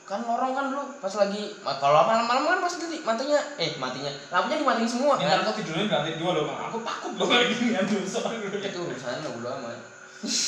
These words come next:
Speaker 1: Pokoknya kayak gitu.
Speaker 2: Ah,
Speaker 1: Kan
Speaker 2: kayak aku pernah
Speaker 1: lorong.
Speaker 2: denger kayak gitu, pernah denger.
Speaker 1: Lampunya dimatiin semua. Dah, itu dari jauh itu, ah, kebayang banget gitu loh.
Speaker 2: Oh, aku
Speaker 1: Ngeri
Speaker 2: jadi ingat.
Speaker 1: banget,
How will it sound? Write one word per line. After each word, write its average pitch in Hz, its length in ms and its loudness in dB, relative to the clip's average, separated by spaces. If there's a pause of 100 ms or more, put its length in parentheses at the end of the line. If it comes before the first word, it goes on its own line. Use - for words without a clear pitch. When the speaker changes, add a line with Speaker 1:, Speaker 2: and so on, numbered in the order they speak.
(280)
Speaker 1:
Pokoknya 170 320 -2
kayak 151 220 0
gitu. 156 160 -6 (260)
Speaker 2:
Ah, 143 240 -4
Speaker 1:
Kan 139 80 -4
Speaker 2:
kayak 175 160 2
aku 202 80 0
pernah 214 80 2
Speaker 1:
lorong. - 140 2
Speaker 2:
denger 170 180 -2
kayak 135 160 -4
gitu, 139 160 -10
pernah 131 180 -6
denger. 120 220 -10 (340)
Speaker 1:
Lampunya 170 280 -6
dimatiin 160 340 -4
semua. 170 280 -8
Dah, 135 180 -6 (100)
itu 156 180 -12
dari 147 220 -4
jauh 139 240 -4
itu, 226 140 -8 (1400)
ah, 165 120 -8
kebayang 143 400 -6
banget 151 280 -2
gitu 131 100 -12
loh. 123 100 -14 (200)
Speaker 2:
Oh, 214 160 0
aku - 260 -2
Speaker 1:
Ngeri 190 80 0
Speaker 2:
jadi 170 140 0
ingat. 156 100 2
Speaker 1:
banget, - 160 0